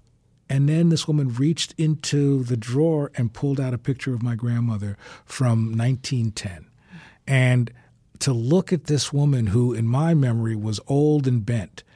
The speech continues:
and to see a woman really in her prime, um, was an amazing gift to me. And what really did it was, so I'm taking my camera out to take a picture, and she said, "Oh, no, no, no, you take the original."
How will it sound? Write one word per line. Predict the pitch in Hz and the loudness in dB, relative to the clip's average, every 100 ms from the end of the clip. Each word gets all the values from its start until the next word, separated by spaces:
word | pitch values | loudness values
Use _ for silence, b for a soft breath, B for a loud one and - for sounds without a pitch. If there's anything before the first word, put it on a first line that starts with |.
| b b - | b b -6
and | 117 | -4
to | |
see | 110 - 160 | -2 -2 0
a | 151 | 0
woman | 135 147 143 135 127 | 0 2 2 2 0
really | 127 131 120 120 | 0 0 0 0
in | |
her | 120 117 | 0 0
prime, | - 123 120 104 95 101 B B - | -2 -2 -2 -2 -6 -8 B B -6
um, | 113 113 107 - | -4 -2 -4 -6
was | 127 120 113 - - | -4 -2 -2 -6 -2
an | 120 | 0
amazing | 117 131 143 147 117 120 113 | 2 2 0 0 -2 -2 -2
gift | 123 113 - - | -4 -6 -6 -10
to | 92 | -12
me. | 80 - - B B B - | -12 -18 -20 B B B -2
And | 135 127 123 120 B B _ - | 0 2 0 -2 B B _ -8
what | 120 127 135 - _ 113 | -4 -2 -4 -8 _ -6
really | 107 131 156 147 131 | -2 2 2 2 2
did | 120 143 | 2 0
it | 135 117 | 0 -4
was, | 107 101 104 - B B B | -6 -6 -6 -8 B B B
so | - 131 | -2 0
I'm | 123 135 131 | 2 2 0
taking | - 139 135 135 | -2 -4 0 0
my | 123 | -2
camera | 120 135 123 127 | -2 -2 -2 -2
out | 113 117 | -4 -6
to | |
take | 110 - 120 | -6 -6 -4
a | 107 | -6
picture, | - 131 - 117 | -4 -6 -4 -4
and | 110 | -4
she | 131 | -4
said, | - 110 - | -4 -6 -2
"Oh, | |
no, | 139 131 | 0 0
no, | 123 | -2
no, | 110 92 - b b b | -4 -6 -14 b b b
you | 135 131 | -4 -4
take | 131 123 107 | -4 -6 -6
the | - 101 | -8 -8
original." | 101 95 92 85 | -6 -8 -12 -18